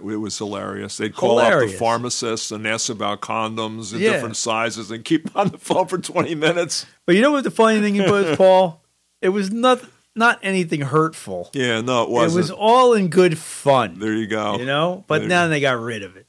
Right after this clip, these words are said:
Speaker 1: I
Speaker 2: The
Speaker 1: know.
Speaker 2: stupid technology. <laughs>
Speaker 1: Well, you, now you get all the crap stuff where they're trying to sell you car insurance and all that good stuff.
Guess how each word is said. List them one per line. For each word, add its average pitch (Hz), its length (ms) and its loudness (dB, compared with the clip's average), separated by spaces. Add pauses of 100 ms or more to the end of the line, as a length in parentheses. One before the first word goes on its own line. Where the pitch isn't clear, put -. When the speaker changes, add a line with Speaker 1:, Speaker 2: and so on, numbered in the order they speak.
Speaker 1:
I 104 100 -10
Speaker 2:
The 98 80 -8
Speaker 1:
know. 98 280 -6
Speaker 2:
stupid 135 320 -8
technology. 107 920 -8 (140)
<laughs> 190 260 -8 (300)
Speaker 1:
Well, 131 120 -2
you, 143 120 0
now 143 220 2
you 156 120 2
get 135 140 2
all 135 160 2
the 123 60 -4
crap 123 360 0
stuff 110 320 -2
where 110 100 -4
they're 107 120 -2
trying 107 300 -2
to 104 80 -6
sell 110 200 -2
you 104 140 -4
car 104 340 -4
insurance 104 500 -8
and 101 100 -8
all 92 200 -6
that 98 160 -6
good 92 220 -10
stuff. 92 400 -10